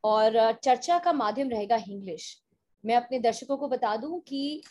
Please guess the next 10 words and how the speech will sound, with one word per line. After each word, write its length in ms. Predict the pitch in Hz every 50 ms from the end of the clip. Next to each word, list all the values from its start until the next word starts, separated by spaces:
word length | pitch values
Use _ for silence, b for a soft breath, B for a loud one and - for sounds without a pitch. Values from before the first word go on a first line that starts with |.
| - _ _ _ _ _ _ _ _ _ _ _ _ -
हमारा 320 | 247 247 240 269 311 320
जो 140 | 294 349 349
कोर्स 440 | - - 302 311 349 330 - - 349
है 60 | 330
लोक 260 | 269 254 269 269 277 269
नीति, 380 | 285 294 - - 320 330 - -
उसका 400 | 240 247 - - - 330 349 359
भी 480 | 277 254 269 294 294 302 311 320 - _ _ _ _ _ _ _ 190
medium 600 | 185 190 196 226 247 269 285 - 330 381 381 370 - -
of, 120 | 247 262